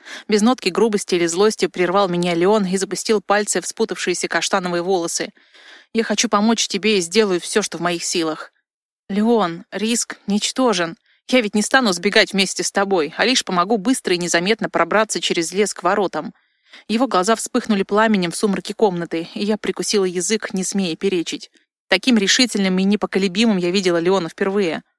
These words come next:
«Все будет хорошо, Ари». Он подошел ко мне со спины и обнял, прижал к себе на пару мгновений. Затем стиснул мои плечи и развернул лицом к себе.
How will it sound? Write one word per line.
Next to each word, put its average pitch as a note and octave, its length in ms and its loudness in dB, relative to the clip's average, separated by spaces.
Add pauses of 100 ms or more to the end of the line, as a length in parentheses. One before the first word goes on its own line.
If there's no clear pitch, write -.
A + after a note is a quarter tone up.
(320)
«Все - 200 2
будет G#3 200 0
хорошо, G3 480 0
Ари». F3+ 340 0 (340)
Он C4 120 2
подошел G#3+ 400 0
ко G3 100 -2
мне G#3 180 2
со F#3 120 -8
спины G#3+ 360 0
и G3 120 0
обнял, F3+ 420 2
прижал A3 400 -2
к - 60 -10
себе G#3 260 -2
на G3 120 -4
пару F#3 200 -2
мгновений. E3+ 640 -2 (360)
Затем A3 300 2
стиснул G#3+ 460 0
мои F#3 160 0
плечи A3 380 0
и - 20 2
развернул F#3 440 0
лицом F3+ 380 -2
к E3 60 -8
себе. F#3 400 -2